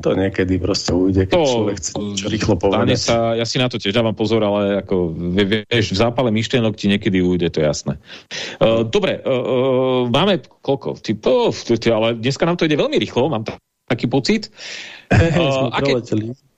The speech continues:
Speaker 2: aké ďalšie, povedzme, informácie teba, e, zastihli za tieto dva týždne? Ono ich je viac, samozrejme, že, že behom dvoch hodín sa to nedá, však to v našom vysielaní
Speaker 1: No,
Speaker 2: riešia aj
Speaker 1: akože
Speaker 2: kolegovia,
Speaker 1: zaujímavá,
Speaker 2: hovorí sa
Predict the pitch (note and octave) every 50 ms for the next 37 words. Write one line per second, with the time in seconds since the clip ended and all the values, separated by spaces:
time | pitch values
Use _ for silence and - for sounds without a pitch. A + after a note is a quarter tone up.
0 | _ - F3 F#3+ A3+ A3+ - B3+ G3+ G3 F#3+ G#3 G#3 - - A3+ G3+ G3 F#3+ F3+
1 | F#3 F#3+ F3+ F#3+ F3 D#3+ E3 E3+ F3+ F3+ - F#3+ E3+ E3+ D#3+ - F3 D#3+ D3+ -
2 | D#3+ E3+ E3 E3 D#3+ D#3+ D#3 D3+ D3 D3+ D3+ D3+ D3 D3+ D3 D3 D3 D3 C#3+ C3+
3 | C3 C3+ A#2+ B2+ B2 A#2+ B2+ C#3 C3 D3+ F#3+ F#3+ - - G3 D#3+ D3+ D#3 D3+ C#3
4 | D3 C#3+ - - E3 D3 - - D3+ C#3+ C#3 D#3 D#3 D3+ - F#3 F#3+ G3 E3+ D3+
5 | B2+ A#2 A#2 A#2+ A#2 B2+ D3 D3 A#2+ C#3+ B2+ D#3 C#3+ A2 A2 B2 B2 B2 B2 B2
6 | - - - A2+ A2 A#2 A#2+ A#2 A2+ A2+ G2 A2 G#2+ F#2+ F2 G2+ F2+ A2+ A2 G#2+
7 | G2+ F2 G#2+ G2 G#2 G2+ G#2+ G#2+ G#2 - A2 G2+ - G2 G2 B2 B2+ A2 G2+ G#2+
8 | G2+ - - F2 - - G2 F#2 G2 G#2 G#2 - - - _ _ _ _ - -
9 | - - G2 F#2+ G2+ - - A#2 G#2+ G#2+ G#2 G#2+ G#2+ G#2 G#2 - - - - F3
10 | G3+ G#3 G#3+ G#3 G3 - - - - G#3 - - G#3 F3+ F#3 E3+ G3 G3 G3+ G3
11 | G3 G3 F#3 F#3+ F3+ F3+ - - -